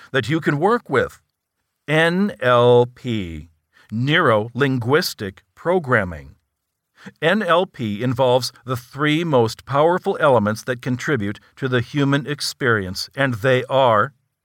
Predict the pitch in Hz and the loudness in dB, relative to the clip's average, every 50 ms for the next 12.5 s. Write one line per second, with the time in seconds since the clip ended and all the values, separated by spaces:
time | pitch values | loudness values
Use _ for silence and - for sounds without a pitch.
0 | _ - - - - 131 139 143 131 120 117 110 110 113 113 120 120 123 110 135 | _ -20 -18 -12 -6 -2 2 2 4 4 4 4 4 4 4 4 2 0 0 -4
1 | 151 185 208 - _ _ _ _ _ _ _ _ _ _ _ - 120 131 165 190 | -4 -4 -6 -8 _ _ _ _ _ _ _ _ _ _ _ -8 -4 -2 0 2
2 | 208 214 208 160 120 101 95 92 98 110 117 - - _ _ _ _ _ _ _ | 2 2 0 -2 -2 -4 -6 -6 -6 -8 -8 -10 -12 _ _ _ _ _ _ _
3 | _ _ _ - 135 143 139 123 - - - - 233 226 185 147 135 131 120 110 | _ _ _ -2 -2 -2 -2 -2 -8 -8 -2 0 0 0 0 0 0 2 2 0
4 | 98 87 76 67 64 - _ _ _ _ _ _ _ _ _ _ _ _ _ _ | -2 -4 -10 -14 -20 -20 _ _ _ _ _ _ _ _ _ _ _ _ _ _
5 | - - - 143 131 123 120 120 117 113 104 - _ _ _ _ _ _ _ _ | -12 -6 0 2 4 4 6 4 4 2 0 -4 _ _ _ _ _ _ _ _
6 | _ _ _ _ _ - 131 127 127 131 - - 135 120 117 120 117 113 123 135 | _ _ _ _ _ -4 0 0 0 0 0 0 0 0 0 0 -2 -2 -2 -2
7 | 135 139 143 131 - - - 127 127 123 127 131 123 120 131 131 131 131 131 123 | -2 -4 -4 -6 -8 -8 -4 -2 0 0 0 -2 -2 0 2 2 2 2 0 -2
8 | - 160 185 175 135 120 127 156 _ _ _ _ _ - - 202 202 151 208 226 | -8 -12 -10 -8 -8 -8 -10 -12 _ _ _ _ _ -14 -10 -10 -6 -4 -4 -4
9 | 233 - 185 151 120 104 98 95 - - - 117 110 - 117 95 78 - - _ | -4 -4 -2 -2 -2 -2 -4 -6 -8 -10 -8 -8 -6 -4 -4 -6 -6 -8 -14 _
10 | _ _ _ _ _ _ _ _ _ _ _ - - _ _ - 139 139 147 151 | _ _ _ _ _ _ _ _ _ _ _ -20 -20 _ _ -8 -2 0 2 2
11 | 170 - 143 147 147 - - 180 160 127 110 98 95 - - 113 107 - - - | 2 2 2 0 2 2 0 2 2 2 0 -2 -4 -6 -8 -10 -10 -10 -8 -8
12 | 135 123 131 117 95 76 76 - - | -4 -2 0 -2 -2 -2 -8 -14 -18